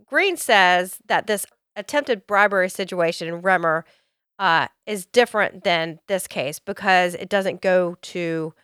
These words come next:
the merit, um, and it's a far cry, uh, different than w-, than trying to bribe a juror.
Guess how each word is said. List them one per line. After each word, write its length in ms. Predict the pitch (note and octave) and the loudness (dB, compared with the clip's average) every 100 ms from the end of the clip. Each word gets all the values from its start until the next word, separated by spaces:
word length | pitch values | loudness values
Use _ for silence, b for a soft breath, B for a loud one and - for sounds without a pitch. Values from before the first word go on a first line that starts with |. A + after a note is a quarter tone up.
| _ _ _ | _ _ _
the 80 | - | -12
merit, 760 | F3 E3+ D3 D3+ C3+ - - - _ _ _ _ | -6 -4 -4 -4 -8 -12 -20 -20 _ _ _ _
um, 240 | D#3 D#3 D#3+ | -8 -6 -4
and 200 | F3+ D#3+ | -6 -6
it's 160 | - - | -10 -10
a 80 | - | -12
far 400 | - F#3+ F3+ F3+ | -6 0 2 2
cry, 680 | - - D#3+ D#3 D3+ C#3+ - _ _ | -2 -2 0 0 -2 -8 -16 _ _
uh, 160 | D3+ C#3+ - | -16 -14 -6
different 420 | G3+ - B2+ - | -4 -4 -6 -8
than 100 | D#3+ | -10
w-, 200 | D#3 C#3+ _ _ _ | -10 -16 _ _ _
than 200 | E3 D#3 - | -18 -18 -10
trying 240 | G3 E3+ | -4 -4
to 60 | D#3 | -6
bribe 340 | - D#3+ D#3+ | -4 -2 -2
a 40 | D3+ | -6
juror. 440 | D3+ D3 - - | -10 -10 -10 -14